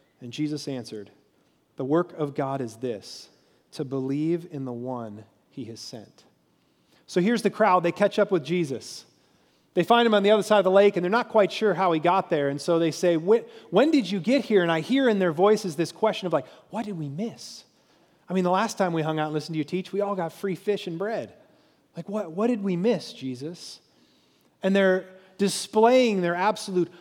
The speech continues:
hunger and thirst and desire to get something from Jesus. And it seems like throughout Jesus' ministry, people are always trying to get Jesus for their own purposes. Seems that they're always trying to kind of wedge Jesus in, to squeeze him into what they want, what they want him to do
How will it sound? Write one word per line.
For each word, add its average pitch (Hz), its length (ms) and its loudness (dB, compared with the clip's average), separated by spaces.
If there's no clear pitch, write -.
hunger 214 440 2
and 151 160 -2
thirst 208 460 4
and 160 140 -2
desire 180 580 0
to 156 80 -4
get 202 320 0
something 151 480 -6
from 139 180 -8
Jesus. 147 540 -4
And 165 100 -2
it 165 80 -8
seems 226 300 -2
like 180 180 0
throughout 190 360 0
Jesus' 185 320 -4
ministry, 190 480 -2
people 226 220 2
are 226 80 4
always 214 380 2
trying 220 280 -2
to 196 60 0
get 202 220 -2
Jesus 190 320 -4
for 185 140 -4
their 170 120 0
own 180 220 -4
purposes. - 680 -14
Seems 220 200 0
that 214 100 2
they're 208 120 0
always 233 200 4
trying 277 140 2
to 247 80 0
kind 233 140 0
of 175 80 0
wedge 214 280 4
Jesus 196 300 -4
in, 190 120 0
to 151 40 -2
squeeze 220 420 -2
him 220 80 -2
into 185 200 -4
what 160 320 -2
they 180 240 2
want, 123 400 -6
what 156 140 -4
they 175 100 2
want 190 240 0
him 180 160 -6
to - 100 -12
do 139 460 -8